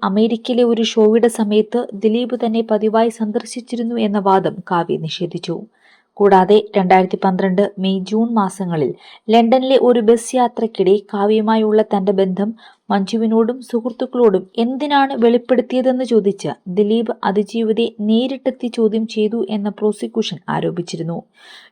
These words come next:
യൂറോപ്യൻ പര്യടനത്തിലെ കലാകാരന്മാരുടെ സംഘത്തിന്റെ ഭാഗമായി അവർ ഒരുമിച്ചാണ് വാഹനത്തിൽ സഞ്ചരിച്ചിരുന്നത് എന്നും പ്രോസിക്യൂഷൻ പറഞ്ഞു. എന്നാൽ സംഘത്തിലെ മറ്റ് അംഗങ്ങളുടെ സാന്നിധ്യത്തിൽ മറ്റൊരാൾ പോലും ശ്രദ്ധിക്കാതെ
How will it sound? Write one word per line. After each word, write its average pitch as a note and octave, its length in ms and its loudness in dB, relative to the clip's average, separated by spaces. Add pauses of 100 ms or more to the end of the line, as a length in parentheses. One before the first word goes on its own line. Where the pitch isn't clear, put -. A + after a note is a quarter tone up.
യൂറോപ്യൻ D4 540 4
പര്യടനത്തിലെ C4 760 0
കലാകാരന്മാരുടെ A#3 920 2
സംഘത്തിന്റെ A3+ 640 -4
ഭാഗമായി G#3+ 600 -2
അവർ G3 220 0
ഒരുമിച്ചാണ് G#3+ 640 -2 (360)
വാഹനത്തിൽ A3 560 2
സഞ്ചരിച്ചിരുന്നത് A3+ 800 0
എന്നും F3 460 2
പ്രോസിക്യൂഷൻ F3+ 640 -8
പറഞ്ഞു. E3 320 -8 (580)
എന്നാൽ F#3+ 300 0
സംഘത്തിലെ G#3 540 2
മറ്റ് G3+ 320 0
അംഗങ്ങളുടെ G3+ 520 2
സാന്നിധ്യത്തിൽ G#3 640 -2 (380)
മറ്റൊരാൾ B3 640 4
പോലും B3 280 2
ശ്രദ്ധിക്കാതെ G3 800 0